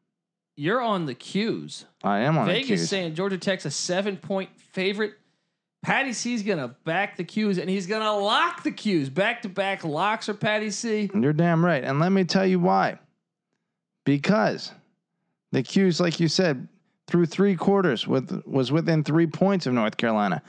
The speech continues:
Speaker 2: before giving it up in, in the fourth quarter, giving up twenty-one in the fourth. Against Pittsburgh, this game was pretty close until late. Um, at,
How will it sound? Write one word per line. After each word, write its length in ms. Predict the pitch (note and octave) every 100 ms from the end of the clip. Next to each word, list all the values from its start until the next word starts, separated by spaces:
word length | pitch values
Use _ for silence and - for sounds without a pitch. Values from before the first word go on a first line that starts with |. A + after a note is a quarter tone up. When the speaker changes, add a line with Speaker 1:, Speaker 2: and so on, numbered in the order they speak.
| - - -
Speaker 2:
before 280 | - C3+ A#2
giving 240 | D3 D3
it 80 | D3
up 180 | D3 C#3+
in, 140 | B2+
in 120 | C#3
the 80 | C3+
fourth 280 | A#2+ D#3 D3
quarter, 160 | C3+ A2+
giving 200 | A2+ B2
up 120 | A2+
twenty-one 520 | - D#3+ D#3 D3+ D3+
in 60 | C#3
the 60 |
fourth. 260 | - C#3+ - - - - -
Against 440 | C3 F#3 F3+ -
Pittsburgh, 580 | G#3+ B3+ - C#3 E2+ - _ _ _ -
this 160 | G#3
game 240 | - A3 G#3
was 120 | G3
pretty 260 | - A3 G#3
close 360 | - A#3 G3+
until 300 | E3 D3 F#3
late. 360 | F#3 G#3+ E3+ - _ _ _ _ _ -
Um, 480 | C3 C#3+ D3 D3+ A#2+ D#2
at, 340 | E2+ F#2+ D3